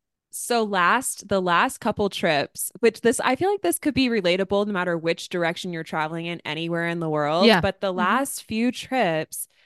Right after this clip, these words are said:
Speaker 1: um, I experienced some, like, obviously, like, I'm just gonna put it out there, some, like, digestive discomfort. Um,
Speaker 2: Oh, yeah,
Speaker 1: not,
Speaker 2: that's
Speaker 1: n-,
Speaker 2: everyone.
Speaker 1: not,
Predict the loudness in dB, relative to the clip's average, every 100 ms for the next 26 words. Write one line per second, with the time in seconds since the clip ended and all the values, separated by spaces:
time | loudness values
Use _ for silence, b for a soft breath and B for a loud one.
0 | _ _ _ _ -2 2 2 -2 0 2
1 | 2 0 -2 -8 -4 -4 -2 -2 -4 -4
2 | -4 -6 -4 -4 -4 -6 -14 _ _ _
3 | _ _ _ -2 -2 -2 -6 -8 -6 -6
4 | -6 -8 -6 -8 -8 -6 -4 -2 2 0
5 | 0 -4 -4 -6 -6 -4 -4 -6 -10 -4
6 | 0 0 0 -2 -2 -2 -2 -2 0 0
7 | 0 -2 -2 -2 -4 -4 -10 -6 0 0
8 | 0 -4 -12 B 0 2 4 4 4 0
9 | -6 -6 -8 _ -4 0 4 4 2